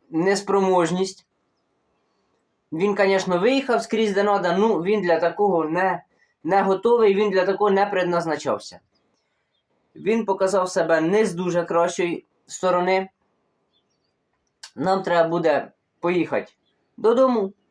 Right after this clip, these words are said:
узяти зелену липу, доробити її, зробити, поміняти. Фордяк удома оставляємо, зелену липу забираємо прямо сюди, продовжуємо працювати. Зараз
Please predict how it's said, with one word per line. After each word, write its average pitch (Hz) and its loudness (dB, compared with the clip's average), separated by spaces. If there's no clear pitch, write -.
узяти 196 2
зелену 175 2
липу, 247 2
доробити 180 -2
її, 151 -2
зробити, 147 0
поміняти. 233 2
Фордяк 190 0
удома 226 2
оставляємо, 175 -2
зелену 165 2
липу 196 0
забираємо 160 2
прямо 156 0
сюди, 180 -2
продовжуємо 147 0
працювати. 120 -4
Зараз 160 -2